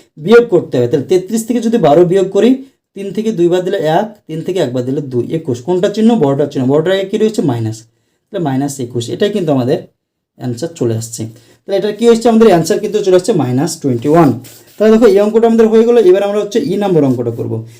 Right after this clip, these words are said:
ই নম্বর অঙ্কটা কী রয়েছে দেখো, প্রথম বীজগাণিতিক সংখ্যামালা দেওয়া রয়েছে, দ্বিতীয় বীজগাণিতিক সংখ্যামালা দেওয়া রয়েছে, তোমাদের গুণ করতে হবে, গুণ করে হচ্ছে তোমাদের পি এবং কিউ এর মান দেওয়া রয়েছে। তাহলে আমরা প্রথমে কী লিখে নেবো? ই নম্বর অঙ্ক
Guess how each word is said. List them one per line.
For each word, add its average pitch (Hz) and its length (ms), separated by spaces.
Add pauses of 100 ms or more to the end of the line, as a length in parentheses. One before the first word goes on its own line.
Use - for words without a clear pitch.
(120)
ই 175 80
নম্বর 220 220
অঙ্কটা 226 240
কী 233 140
রয়েছে 233 240
দেখো, 233 280 (360)
প্রথম 226 260
বীজগাণিতিক 226 500
সংখ্যামালা 226 400
দেওয়া 220 180
রয়েছে, 226 200
দ্বিতীয় 202 260
বীজগাণিতিক 220 460
সংখ্যামালা 220 400 (520)
দেওয়া 190 80
রয়েছে, 214 180
তোমাদের 220 300
গুণ 190 200
করতে 214 240
হবে, 226 120
গুণ 175 160
করে 180 160
হচ্ছে 175 240
তোমাদের 165 320 (520)
পি 226 160
এবং 240 240
কিউ 185 140
এর 170 60
মান 135 200
দেওয়া 120 160
রয়েছে। 113 280
তাহলে - 340
আমরা 202 120
প্রথমে 214 280
কী 226 100
লিখে 226 200
নেবো? 226 160
ই 196 100
নম্বর 190 220
অঙ্ক 202 180